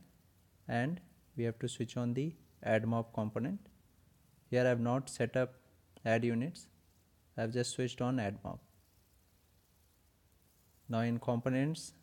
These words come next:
we have to add interstitial ad. In onCreate event, we have to create the interstitial ad and load the interstitial ad. After the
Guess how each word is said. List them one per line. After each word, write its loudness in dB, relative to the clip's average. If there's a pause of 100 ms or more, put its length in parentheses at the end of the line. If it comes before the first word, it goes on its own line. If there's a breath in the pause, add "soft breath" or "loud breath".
we 0
have -2
to 0
add 4
interstitial -2
ad. 0 (760)
In 0
onCreate 0
event, 0 (200)
we -2
have 0
to 0
create 0
the 0
interstitial -2
ad 0
and -2
load 0
the 0
interstitial -4
ad. -2 (720 soft breath)
After 4
the 0